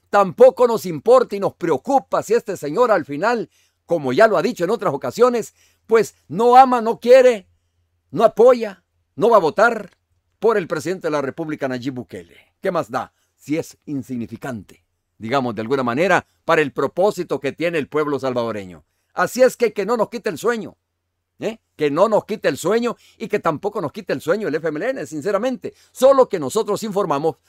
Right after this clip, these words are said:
para que vean las tonterías que andan diciendo, la desesperación en la que ha caído el F M L N total, que pone a Gustavo Petro a atacar al presidente de la República.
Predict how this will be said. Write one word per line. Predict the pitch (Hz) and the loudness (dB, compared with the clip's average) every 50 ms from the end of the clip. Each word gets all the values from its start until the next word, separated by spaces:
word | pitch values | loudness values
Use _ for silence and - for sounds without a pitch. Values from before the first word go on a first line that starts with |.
| _ _ | _ _
para | 185 185 175 | -6 -6 -4
que | - - 190 | -4 -4 -4
vean | 165 190 208 208 202 196 | -2 0 0 0 -2 -2
las | 180 - | -4 -6
tonterías | - 196 185 139 - 170 151 170 190 160 | -6 -6 -6 -6 -8 -8 -6 -4 -4 -4
que | - - | -4 -6
andan | 143 139 143 143 143 | -6 -4 -4 -6 -6
diciendo, | 139 131 - 180 196 202 180 139 - - _ _ _ _ | -8 -8 -4 -2 -2 -2 -2 -4 -8 -8 _ _ _ _
la | 123 143 180 - | -2 0 2 2
desesperación | 208 202 - 175 156 - - 170 147 131 120 - - 175 233 262 254 240 - | 2 0 -2 -4 -6 -6 -4 -4 -4 -4 -4 -2 2 4 4 4 2 0 -6
en | 170 151 143 | -6 -4 -4
la | 127 - | -4 -4
que | - 208 214 | -4 -4 -4
ha | - | -4
caído | - - 123 127 185 226 208 170 | -4 -4 -4 -4 -4 -4 -4 -4
el | 127 135 | -2 -2
F | 190 196 156 | -4 -4 -4
M | 151 139 120 | -6 -8 -4
L | 117 139 190 233 | -2 -2 -2 0
N | 233 214 - | -2 -4 -6
total, | - - 160 139 - - - 208 233 247 233 170 123 98 - _ _ _ _ _ _ _ _ _ _ _ _ _ _ _ _ _ _ _ _ _ _ _ _ _ _ _ - | -4 -4 -4 -4 -4 -2 -2 -2 -2 -2 -6 -10 -16 -18 -20 _ _ _ _ _ _ _ _ _ _ _ _ _ _ _ _ _ _ _ _ _ _ _ _ _ _ _ -4
que | - 190 - | -4 -4 -2
pone | - 185 240 247 240 | 0 0 0 2 0
a | |
Gustavo | 202 170 143 - 202 220 233 208 - | 0 -2 0 0 2 2 2 0 2
Petro | - 170 165 - - 214 185 | 2 2 4 4 2 2 0
a | 170 | 0
atacar | 147 160 139 - 190 220 | 0 -2 -2 0 0 0
al | 233 214 | 0 -2
presidente | - 202 170 - 156 196 226 202 202 | -4 -6 -6 -2 -2 -4 -2 -2 -2
de | 180 | 0
la | 165 160 | 0 0
República. | 143 139 135 - 208 254 254 240 214 - - - 104 76 | 0 -2 -2 -2 0 -2 -2 -2 -6 -10 -10 -12 -12 -12